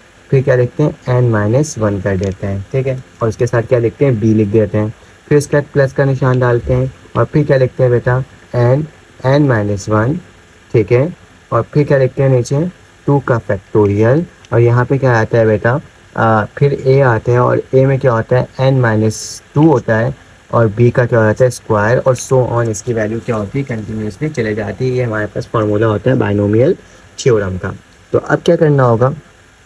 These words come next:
अब value को फिल करना होगा according to this condition।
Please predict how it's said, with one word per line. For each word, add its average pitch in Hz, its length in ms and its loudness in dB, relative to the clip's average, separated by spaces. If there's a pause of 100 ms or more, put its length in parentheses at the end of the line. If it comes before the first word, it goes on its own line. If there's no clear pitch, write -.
(400)
अब 127 100 2
value 123 340 2
को 147 100 2
फिल 143 460 -2
करना 127 280 2
होगा 117 280 2
according 107 440 2
to 107 120 2
this 131 220 0
condition। 113 600 0